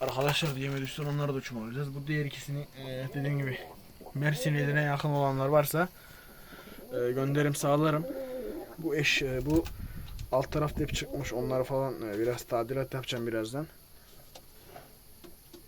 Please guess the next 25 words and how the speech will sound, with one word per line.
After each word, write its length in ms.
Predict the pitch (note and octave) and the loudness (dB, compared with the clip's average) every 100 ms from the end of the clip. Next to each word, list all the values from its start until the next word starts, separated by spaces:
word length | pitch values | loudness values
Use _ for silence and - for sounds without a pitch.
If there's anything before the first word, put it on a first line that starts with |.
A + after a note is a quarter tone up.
| - - - - - - - - - - - - - | -20 -20 -20 -20 -20 -20 -20 -18 -16 -16 -18 -20 -6
Dediğim 260 | C#3 C#3 D3 | -2 2 4
gibi 140 | C3+ | 4
o 100 | B2+ | 4
şekeri 440 | C#3+ D3+ D3+ D#3+ D3 | 4 2 4 4 4
ve 80 | C#3 | 2
şarabi 420 | C#3+ C#3+ C#3+ D3+ | 4 6 6 6
yavruyu, 420 | C#3 C3 D3 E3+ C#3 | 4 4 2 2 0
e, 140 | B2+ | -2
şu 200 | B2 - - | -2 -6 -8
ikisini 480 | - A#2+ C3+ D3+ E3 - - - - - - - - - - - - - | -8 -4 0 0 -2 -8 -20 -20 -20 -20 -20 -20 -20 -20 -18 -18 -18 -8
İstanbul'un, 680 | D#3+ - D#3 D3+ D3 D3 C#3+ - | -6 0 2 4 4 2 -2 -4
e, 220 | C3+ A#2+ | -4 -2
İstanbul 520 | G#2+ - B2+ B2 A#2+ A#2 | -4 -4 -2 0 0 0
diyorum 300 | G#2+ G#2 G#2+ | 0 -2 -6
ya. 60 | G#2+ - - - | -10 -16 -20 -12
Mersin 460 | C3 D3+ D3+ - D#3+ | 0 2 2 0 0
yakın 300 | C#3+ E3 D3 | 0 0 2
illerine 440 | C3+ C3 C#3+ D#3 | 2 0 0 0
veririz. 460 | D3 C#3 C#3+ D3 - - - - - - - - - | 0 0 -2 -4 -8 -10 -10 -12 -10 -10 -10 -8 -8
Bak, 160 | - A2 | -6 -6
bak, 140 | F#2+ - | -6 -6
bak. 140 | - - - - - - - - C3+ | -8 -10 -14 -14 -14 -14 -16 -14 -10
Aynen 200 | A2+ G#2 | -8 -6
şu 140 | - | -6
ikisi. 460 | - C3+ B2 A#2+ | -8 -10 -8 -10